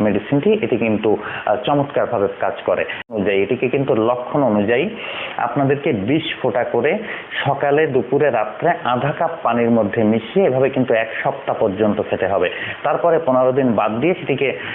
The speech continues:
আহ, কিন্তু লক্ষণ অনুযায়ী শক্তি বাড়িয়ে, আহ, সেটিকে কিন্তু ওয়ান এম, সিএম পর্যন্ত ব্যবহার করা যেতে পারে। আপনার এক্সের ওভারঅল কোয়ালিটি বাড়ানোর জন্য যে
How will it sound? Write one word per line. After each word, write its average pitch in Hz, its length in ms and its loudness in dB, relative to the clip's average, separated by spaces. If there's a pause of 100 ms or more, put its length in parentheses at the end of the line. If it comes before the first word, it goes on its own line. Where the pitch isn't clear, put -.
আহ, 120 120 0
কিন্তু 135 260 2
লক্ষণ 123 420 0
অনুযায়ী 131 440 4 (180)
শক্তি 156 540 2
বাড়িয়ে, 117 520 2
আহ, - 680 2
সেটিকে 139 280 0
কিন্তু 117 380 2 (280)
ওয়ান 135 300 2
এম, 117 280 2 (380)
সিএম 127 480 2 (200)
পর্যন্ত 147 420 2
ব্যবহার 113 420 2
করা - 220 0
যেতে 95 240 2
পারে। 85 240 0 (640)
আপনার - 440 -6 (200)
এক্সের 135 540 0 (560)
ওভারঅল 185 560 4 (140)
কোয়ালিটি 143 440 4
বাড়ানোর 127 460 2
জন্য 104 460 2 (140)
যে 95 280 0